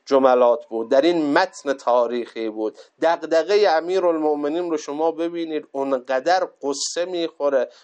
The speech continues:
اونقدر ناراحته که جسم حضرت تحت تأثیر قرار می‌گیره. حضرت از پا میفته، حضرت دیگه دوست نداره با اینها حرف بزنه، نامه مینویسه برای اینها. اگر خیلی خلاصه بخوام عرض کنم، دو مشکل بزرگ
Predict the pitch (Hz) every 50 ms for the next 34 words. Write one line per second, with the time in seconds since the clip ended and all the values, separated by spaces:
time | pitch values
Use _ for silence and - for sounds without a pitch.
0 | _ _ 127 135 139 139 131 127 131 131 143 160 175 175 165 151 139 135 135 135
1 | 135 131 127 131 127 131 - 165 180 180 - 175 165 156 - - - _ _ _
2 | - 143 135 127 127 185 220 240 226 - - 156 151 131 135 135 135 127 123 147
3 | 165 156 - _ 151 151 143 - _ 120 113 - 120 - - - - - 120 113
4 | 113 - 110 110 110 110 110 117 117 113 107 110 113 113 113 113 - - _ _
5 | _ _ - - 127 117 127 139 139 - 113 110 104 - - _ - 120 117 113
6 | 110 110 107 104 104 - _ _ - 104 101 - - - - _ - 123 127 127
7 | 160 175 170 156 156 156 170 160 143 156 160 147 - - - 143 147 143 135 131
8 | 123 117 117 110 117 117 98 110 110 107 - 110 104 - - 107 104 107 - -
9 | _ 104 104 107 107 104 107 107 110 113 131 143 143 143 160 180 180 170 147 135
10 | 123 120 117 117 110 104 - - 104 107 107 107 107 104 107 104 104 101 - -
11 | - 110 - _ - - - - - 202 254 262 254 233 208 - - 240 247 233
12 | 226 214 214 - - 165 165 165 165 156 160 - 190 180 170 160 - 147 143 131
13 | 92 127 127 127 127 - - _ 123 120 120 120 123 123 - 196 214 208 185 165
14 | 160 - - - 180 185 180 165 151 139 143 139 131 143 165 190 185 175 156 139
15 | -